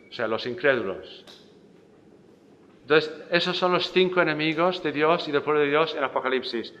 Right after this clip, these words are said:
Satanás, la primera bestia, la segunda bestia, Babilonia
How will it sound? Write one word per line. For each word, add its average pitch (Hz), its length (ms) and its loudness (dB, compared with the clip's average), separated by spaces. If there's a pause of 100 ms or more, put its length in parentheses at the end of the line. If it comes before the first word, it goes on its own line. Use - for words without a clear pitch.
Satanás, 147 600 2
la 135 80 0
primera 135 240 2
bestia, 151 240 2
la 135 60 2
segunda 135 220 0
bestia, 143 300 2
Babilonia 143 680 2